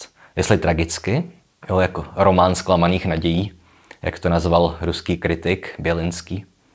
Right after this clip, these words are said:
kterému ještě dlužím do záhrobí omluvu, protože v epizodě o Dostojevském jsem z něj udělal na místo Bělinského Berlinského.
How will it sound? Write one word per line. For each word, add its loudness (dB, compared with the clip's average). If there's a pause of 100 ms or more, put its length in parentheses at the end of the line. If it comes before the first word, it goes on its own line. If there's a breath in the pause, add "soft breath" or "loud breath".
(400 soft breath)
kterému 0
ještě 0
dlužím 2
do 2
záhrobí 2
omluvu, 0
protože -8
v -10
epizodě 0
o -2
Dostojevském -4
jsem -4
z -4
něj 0
udělal 2 (260 loud breath)
na -2
místo -2
Bělinského 0
Berlinského. -8